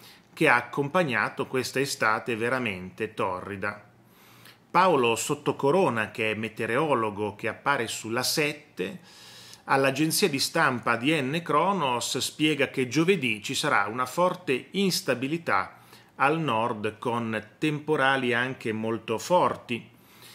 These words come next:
Premesso che si può parlare di previsioni fino a cinque, sette giorni, perché poi diventano linee di tendenza,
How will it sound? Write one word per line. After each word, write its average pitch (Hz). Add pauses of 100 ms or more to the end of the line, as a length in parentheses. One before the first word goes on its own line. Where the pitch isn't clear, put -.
(640)
Premesso 147
che 135
si 123
può 147
parlare 123
di 104
previsioni 113
fino 110
a 104
cinque, 131
sette 135
giorni, 135
perché 104
poi 131
diventano 110
linee 110
di 104
tendenza, 131